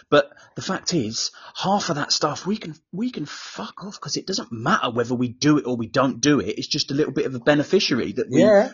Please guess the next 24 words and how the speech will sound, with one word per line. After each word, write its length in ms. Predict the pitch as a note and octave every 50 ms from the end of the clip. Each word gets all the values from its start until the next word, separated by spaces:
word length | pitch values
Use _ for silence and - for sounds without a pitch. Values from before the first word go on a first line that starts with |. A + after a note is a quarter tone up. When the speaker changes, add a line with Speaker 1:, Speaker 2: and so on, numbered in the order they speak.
| -
Speaker 1:
that, 140 | - - D#3+
you 80 | D#3 C#3
know, 100 | G#2 G#2
we 140 | B2 C3+ C#3 C#3 C#3+ D#3+
might 180 | - - -
wanna 200 | A#2+ A2 A2 G2+
do 200 | F2 G#2+ F#2+ F#2+
it. 60 | F#2+
You 60 | - G#2 C3
know 20 | -
what 160 | C#3 E3 E3+
I 40 | D#3
mean? 160 | A#2+ A2+ A2+ - - - -
I, 260 | F3+ F#3+ F3+ - E3 - - -
I, 140 | E3+ E3+ E3+ - F3 F3
I'd 120 | C3+ A#2+
love 200 | C3+ C#3 C#3 -
to 120 | - - C#3+
learn 260 | D3 D#3+ D#3+ E3 D#3
German, 540 | - E3 F#3 G3+ A3 G3 B2+ G2 F2+ F#2+ -
but 140 | - - -
guess 260 | - G3 F#3 - -
what? 320 | G#3+ G#3+ G#3+ A#2+ - - - - - - -
I, 120 | - C#3+